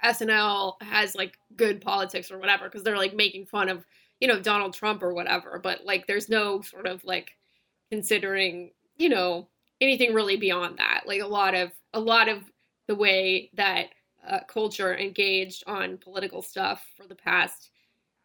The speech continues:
few years definitely was like, you know, "Fuck this one guy who is orange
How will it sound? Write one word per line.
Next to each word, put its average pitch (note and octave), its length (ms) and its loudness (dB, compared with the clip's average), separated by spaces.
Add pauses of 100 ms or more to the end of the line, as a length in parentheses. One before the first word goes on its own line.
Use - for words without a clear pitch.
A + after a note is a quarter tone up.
(120)
few F#4+ 160 10
years F#3 500 4
definitely F#3 560 -2
was E3+ 280 -10
like, - 420 0 (460)
you G3 80 -10
know, A2+ 300 -14 (460)
"Fuck G#3 260 0
this G3+ 200 -4
one G3 340 -4
guy - 600 0
who G#3 120 2
is F#3+ 100 -2
orange E3 420 -20